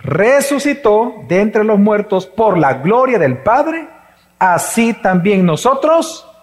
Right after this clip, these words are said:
andemos como resucitados, <laughs> en novedad de vida. Ok, veamos acá. En este texto de Romanos, hermanos, aquí hay dos doctrinas importantes. La doctrina,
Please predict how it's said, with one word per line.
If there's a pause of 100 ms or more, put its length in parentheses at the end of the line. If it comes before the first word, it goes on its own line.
(500)
andemos (1160)
como
resucitados, (200)
<laughs>
en
novedad
de
vida. (640)
Ok, (720)
veamos
acá. (480)
En
este
texto
de
Romanos,
hermanos,
aquí
hay
dos
doctrinas
importantes. (240)
La
doctrina,